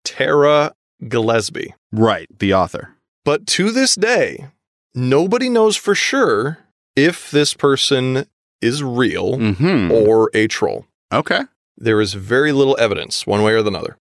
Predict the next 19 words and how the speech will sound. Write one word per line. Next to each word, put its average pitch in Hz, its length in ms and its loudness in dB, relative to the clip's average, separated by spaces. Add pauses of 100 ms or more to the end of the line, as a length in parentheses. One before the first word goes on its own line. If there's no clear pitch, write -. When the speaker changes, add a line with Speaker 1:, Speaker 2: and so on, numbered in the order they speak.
(220)
Speaker 1:
Uh, 107 180 2
there 123 200 2
was 123 200 2
someone 156 440 0
who, 123 200 2
quote 131 320 0
unquote, 123 440 0
hacked - 840 -6
the 120 140 -2
account 127 760 -2 (160)
Speaker 2:
All 107 160 0
right. 95 260 0
Speaker 1:
and 110 280 0
wrote 117 260 2
a 127 60 2
bit 120 160 2
of 127 80 2
the 120 80 -2
story. 151 500 0